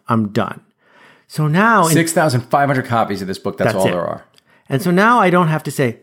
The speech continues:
Speaker 1: "Where can I sell this? Where can I promote this? How can I get Brian to put me on his podcast?" 'Cause they're all gonna sell. I don't have to worry about it. It's like I made an artifact. I'm sharing the artifact with people who are paying attention. I hope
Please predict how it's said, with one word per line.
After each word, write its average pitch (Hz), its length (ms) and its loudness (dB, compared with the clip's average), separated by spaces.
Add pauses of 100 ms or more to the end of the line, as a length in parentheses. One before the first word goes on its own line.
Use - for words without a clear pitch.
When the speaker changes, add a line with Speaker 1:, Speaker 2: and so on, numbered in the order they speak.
(140)
Speaker 1:
"Where 175 140 2
can 175 120 0
I 160 80 0
sell 151 240 0
this? 127 200 0
Where 180 140 4
can 160 120 0
I 156 80 4
promote 143 360 0
this? 110 160 -2
How 156 160 0
can 165 140 -2
I 156 60 4
get 139 180 -2
Brian 135 200 2
to 117 60 -2
put 131 160 -4
me 123 80 0
on 117 80 0
his 107 120 -2
podcast?" - 480 -4 (260)
'Cause 254 420 -4
they're 247 140 0
all 254 140 0
gonna 262 200 -2
sell. 262 300 -10 (360)
I 190 120 0
don't 220 120 2
have 220 120 0
to 220 80 0
worry 226 160 4
about 127 240 -2
it. - 80 -18 (140)
It's 165 160 -2
like 185 200 0
I 156 80 2
made 170 240 4
an 190 100 0
artifact. 127 680 -2 (380)
I'm 139 140 0
sharing 175 320 2
the 196 100 4
artifact 143 400 0
with 123 120 -4
people 131 220 0
who 135 40 4
are 123 60 2
paying 117 260 -2
attention. 107 560 -10 (340)
I 139 120 -2
hope 165 500 0